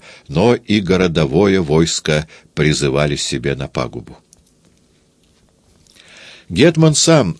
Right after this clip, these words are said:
вызывался идти в Ливонский поход, и именно Литвою. Желание его было исполнено. Он получил указ выступать. Но в это же время...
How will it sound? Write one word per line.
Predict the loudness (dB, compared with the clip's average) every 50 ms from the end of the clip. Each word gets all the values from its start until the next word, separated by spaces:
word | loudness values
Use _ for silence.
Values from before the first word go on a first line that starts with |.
| _
вызывался | -6 -2 0 0 2 2 2 2 2 0 0 -2 -2 0 0 0
идти | 0 -2 -4 -2 -2 0
в | 0
Ливонский | 0 0 0 2 0 0 0 -2 -4 -4 -4 -2
поход, | 0 -2 -2 0 2 2 2 2 0 -2
и | -4 -4
именно | -2 0 0 0 0 0 -2 -2 -2 -2 0
Литвою. | -2 -2 -4 -4 -4 -2 -2 -2 -2 -4 -8 -16 _ _ _ _ -20 -20 _ _ -20 -20 -18 -12
Желание | -6 -2 0 2 2 4 4 4 4 4 4
его | 4 2 2 4 2 2
было | 2 2 2 2 2 0
исполнено. | 0 -4 -4 -2 0 0 0 -2 -4 -8 -8 -8 -10 -10 _ _ _ _ _ _ -20 -12 -4
Он | -2 -2 -2 0
получил | 2 2 4 4 2 2 2 2 2
указ | 2 0 0 0 0 0 -2 -4 -6
выступать. | -6 -8 -8 -8 -6 -6 -6 -6 -4 -6 -6 -6 -10 -18 _ _ _ _ _ _ _ _ -20 -20 _ -4
Но | 0 2
в | 4
это | 4 4 4 2
же | 2 2 0
время... | 0 0 0 0 0 -2 -4